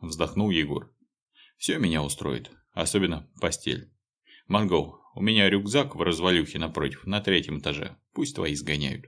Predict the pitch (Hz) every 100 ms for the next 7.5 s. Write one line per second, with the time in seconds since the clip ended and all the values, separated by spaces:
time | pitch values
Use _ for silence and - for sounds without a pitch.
0 | _ _ _ _ _ _ - 90 143 98
1 | 113 117 - - - - 90 80 - 71
2 | 65 - _ - 131 147 107 - - 117
3 | 120 151 - - 78 - - - 78 80
4 | 73 76 76 - 80 - _ _ _ _
5 | _ _ _ _ _ _ _ _ _ _
6 | _ _ _ _ _ _ - - 95 101
7 | 107 - 73 67